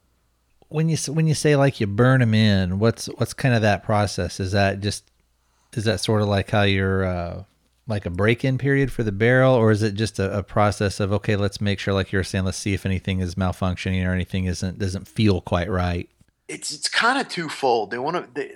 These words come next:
Speaker 2: they, they wanna break in 'cause the barrel's never been shot, and your, your A K is completely dry. There's nothing on it. There's no, no lubrication anywhere. And you take it out and you run a full thirty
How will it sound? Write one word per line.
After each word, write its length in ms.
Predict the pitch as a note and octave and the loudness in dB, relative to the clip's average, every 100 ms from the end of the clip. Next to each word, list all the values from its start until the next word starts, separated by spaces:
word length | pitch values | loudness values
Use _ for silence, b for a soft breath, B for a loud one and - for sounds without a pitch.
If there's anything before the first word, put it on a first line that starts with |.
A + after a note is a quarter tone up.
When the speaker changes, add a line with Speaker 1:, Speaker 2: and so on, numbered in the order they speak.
| B2+ | -10
Speaker 2:
they, 440 | C3+ C#3 C#3 B2+ - | -4 -2 -4 -8 -8
they 160 | C3 | -6
wanna 320 | C3 D3 F3+ | -4 -4 -4
break 380 | E3 C#3 C#3+ C#3 | -2 0 0 0
in 180 | C#3 C#3 - | -8 -10 -16
'cause 140 | - | -16
the 80 | A#2 | -12
barrel's 360 | D3+ E3 D#3 C#3 | 0 2 2 -4
never 180 | B2+ A#2+ | -8 -8
been 180 | A#2+ A#2+ | -10 -8
shot, 460 | - G2+ G2 G2+ _ _ _ B B B B B - | -6 -2 -2 -4 _ _ _ B B B B B -12
and 400 | A2 A2 A2+ A2 - | -6 -4 -4 -6 -8
your, 340 | A2+ A#2 A2+ - | 0 0 -2 -8
your 260 | A2 A2 B2 | -4 -2 0
A 180 | C#3 | -2
K 260 | C#3+ D3+ C#3 | -2 0 0
is 100 | C3 | 0
completely 640 | - G2+ - A#2+ A#2+ B2 | -4 -12 -6 -6 -4 -8
dry. 460 | G2+ G2+ F#2+ D#2 - - _ | -4 0 2 0 -4 -14 _
There's 220 | - F#2+ G#2+ | -12 -12 -6
nothing 400 | A2 A2 - G2+ | -2 -2 -2 -4
on 240 | F#2+ E2+ | -4 -6
it. 80 | D#2 - | -10 -14
There's 220 | F#2+ F#2 | -18 -16
no, 720 | G2+ G#2 A2+ A#2+ A#2 A#2+ - F2+ | -18 -6 -2 -2 -2 -4 -10 -12
no 200 | G#2+ B2+ | -8 -6
lubrication 760 | C#3 C3 B2 - A#2 G#2+ G#2 | -6 -4 -4 -4 -6 -6 -8
anywhere. 500 | G2 F#2+ E2+ C2+ - - _ B B B B B B - | -10 -12 -12 -12 -14 -18 _ B B B B B B -12
And 160 | G#2+ | -8
you 60 | G#2+ | -8
take 300 | G#2 C3 B2 | -2 0 2
it 100 | C3+ | 4
out 380 | C3 B2+ B2+ - | 4 4 2 -6
and 200 | A2+ A#2 | -12 -10
you 120 | A2 | -12
run 460 | G#2+ A#2+ A#2+ A2 G#2+ _ - | -8 -6 -6 -8 -18 _ -12
a 240 | A2 G#2+ | -8 -8
full 340 | G2 - C#3 | -8 -4 -2
thirty 640 | C3 - B2+ B2+ B2 A#2+ | -4 -2 0 0 -2 -8